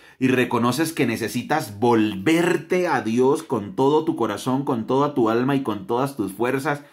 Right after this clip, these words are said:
y pedirle perdón por haberle fallado y reconocer que Jesucristo te salva. ¿Lo has hecho? Si lo has hecho, entonces eres un amado hermano. Y ahí es donde se pasa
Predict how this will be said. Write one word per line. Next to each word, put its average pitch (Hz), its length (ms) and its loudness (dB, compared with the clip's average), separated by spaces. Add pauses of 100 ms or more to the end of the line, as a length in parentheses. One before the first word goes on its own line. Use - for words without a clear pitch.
(260)
y 123 140 2
pedirle 117 440 2
perdón 117 640 2
por 147 140 0
haberle 107 380 0
fallado 123 720 0 (280)
y 135 160 4
reconocer 123 720 0
que 160 120 -4
Jesucristo 135 640 -2
te 98 160 -6
salva. 110 720 0 (340)
¿Lo 113 320 2
has 110 300 0
hecho? 135 540 0 (440)
Si - 280 -2
lo 180 200 2
has 277 220 -2
hecho, 165 640 0
entonces 156 680 2
eres 127 320 2
un 127 420 2 (100)
amado 101 840 0
hermano. 107 840 -2 (800)
Y 131 140 2
ahí 131 260 4
es 156 80 -2
donde 156 220 0
se 156 100 -4
pasa 131 600 -2